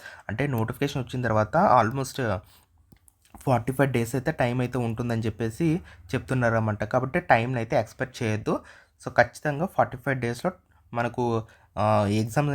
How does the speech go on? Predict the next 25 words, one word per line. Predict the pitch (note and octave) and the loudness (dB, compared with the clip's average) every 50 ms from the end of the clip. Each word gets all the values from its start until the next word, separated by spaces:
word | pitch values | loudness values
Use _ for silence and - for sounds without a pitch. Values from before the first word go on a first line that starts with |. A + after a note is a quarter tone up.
| C3+ | -2
అయితే | C3 C3 - C#3 C3 - - - - B2 | -4 -2 -4 -4 -6 -6 -8 0 2 2
కంప్లీట్ | A#2 A2+ A#2 C3+ C3+ C3+ B2+ | 2 2 0 -4 -6 -4 -4
చేస్తారు. | B2+ B2+ - C#3 B2+ | -4 -4 -4 -4 -2
కాబట్టి | B2 A#2 A#2+ A#2+ - F#3 F3 D3+ F3 - - _ _ _ _ _ _ _ _ _ _ _ _ _ _ _ - | -2 -2 -2 -2 -4 -4 -4 -4 -4 -8 -12 _ _ _ _ _ _ _ _ _ _ _ _ _ _ _ -8
మనకి | C#3 B2 A#2+ A#2 A#2 - C3+ | -2 -2 -2 -2 -2 -2 0
ఈ | C3 B2+ | 2 4
రోజు | B2 B2+ C3 C#3 | 4 4 2 2
నుంచి | C#3+ C#3+ C#3+ - D3+ | 0 -2 0 -2 0
పదిహేను | - - B2+ B2+ C3 C3+ B2+ | 2 2 2 2 2 2 2
రోజుల | B2+ B2+ B2+ C3 C3+ C3+ | 2 0 0 0 -2 -2
తర్వాత | - C3 A#2+ B2+ B2+ B2+ C3 | -2 -2 0 0 0 0 -2
నోటిఫికేషన్ | C3 C3 B2+ B2+ C3 - - - B2+ B2+ D3 B2+ | -4 -4 -4 -4 -6 -8 -8 -8 -6 -2 -2 -4
అనుకున్నా, | A#2+ A#2 - B2+ C3 E3 G3 | -2 -2 -4 -2 2 2 4
దాదాపుగా | F#3 D#3 C#3 C3+ C#3 C3+ C3 C#3+ C#3 C#3+ C3+ B2 A#2+ A#2+ A#2+ A#2 | 6 6 6 6 4 2 0 0 0 0 0 0 0 -2 -4 -4
ఇప్పటి | A#2 _ - D#3 D3+ - - | -4 _ 0 0 0 0 -4
నుంచి | C#3 C3+ C3+ D3 | -4 -2 0 0
చూసుకున్నా | C#3+ C3+ B2+ B2+ - - C3 B2+ B2+ | 0 0 -2 -4 -4 -6 -2 -2 -2
కూడా | B2 B2+ B2+ B2+ E3 - - - - - - - - - _ - | 0 0 0 -2 -2 -4 -4 -12 -20 -20 -20 -20 -20 -18 _ 0
దాదాపుగా | A#2+ A#2+ B2 - C3+ D#3 D3 D#3 D#3 D#3+ | 2 4 4 4 4 4 4 6 4 4
సిక్స్టీ | D#3 - C3+ B2+ - - - - E3 | 4 0 -6 -8 -8 -8 -4 -4 -2
డేస్, | D3 C3 B2+ B2 A#2 A2+ - | -2 0 0 0 0 0 -2
అంటే | C3 B2+ C3+ D3 C#3+ - | -4 -2 -2 -4 -6 -4
టూ | - C#3 D3 | -4 -4 -2
మంత్స్ | D3 C#3+ C3+ D3 D#3 - - | 0 2 2 0 0 -2 -4
మీకు | D#3 D3+ F3 | -4 -4 -2